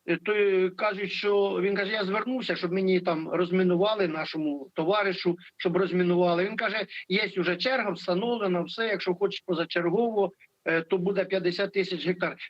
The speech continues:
Це я вам не скажу, не можу вам брехати, е,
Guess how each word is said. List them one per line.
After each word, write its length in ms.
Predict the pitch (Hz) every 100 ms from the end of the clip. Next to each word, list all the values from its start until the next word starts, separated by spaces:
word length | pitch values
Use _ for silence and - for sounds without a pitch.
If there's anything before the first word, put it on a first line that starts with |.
| _
Це 360 | - 254 233 202
я 160 | 220
вам 160 | 240 226
не 100 | 220
скажу, 720 | - 214 220 196 175 175 160 - -
не 100 | 185
можу 500 | 196 170 170 156 147
вам 220 | 156 147
брехати, 480 | 165 170 196 180 175
е, 280 | 151 143